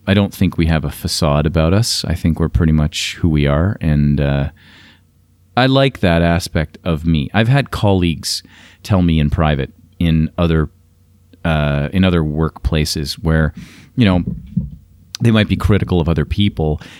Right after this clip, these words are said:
and, uh, you know, they, but they might say to me, like, "Oh man, like, but the thing about you is that you're real." Like, 'cause I will tell people how I'm feeling. You know, "How you doing today, Simon?" "Eh, it's a good day,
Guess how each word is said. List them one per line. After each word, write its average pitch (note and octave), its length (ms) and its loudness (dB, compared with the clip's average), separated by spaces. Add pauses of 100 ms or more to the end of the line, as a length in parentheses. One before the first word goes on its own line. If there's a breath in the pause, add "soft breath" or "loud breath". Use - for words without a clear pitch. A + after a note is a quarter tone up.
(120)
and, E2+ 420 2
uh, D#2 480 2
you G2+ 120 0
know, D2+ 100 2
they, D#2 100 0
but E2 200 -2
they F2 80 2
might E2 220 0
say D#2+ 260 0
to - 180 -2
me, E2+ 300 2
like, D2 240 -2
"Oh D#2 240 -6
man, D2+ 380 0
like, D#2+ 220 -2
but - 160 -8
the - 80 -16
thing A#2 200 0
about D2+ 260 0
you G#2 300 2
is D2+ 100 0
that D#2 140 0
you're D2 140 -2
real." D2 460 -2 (320 loud breath)
Like, D2+ 300 -4 (300)
'cause B2 320 -2
I B2 220 0
will D3+ 180 0
tell C#3+ 180 0
people F2+ 300 0
how F2+ 160 2
I'm D2 80 0
feeling. D#2 400 -4 (260 loud breath)
You G#2 60 2
know, F#2+ 140 2 (200 loud breath)
"How G3 140 0
you F#3+ 80 2
doing D#3+ 160 2
today, A2+ 180 2
Simon?" A#2 320 0 (140)
"Eh, D#4+ 220 -4 (840)
it's - 160 -6
a D4+ 40 0
good D3 200 0
day, F2+ 300 0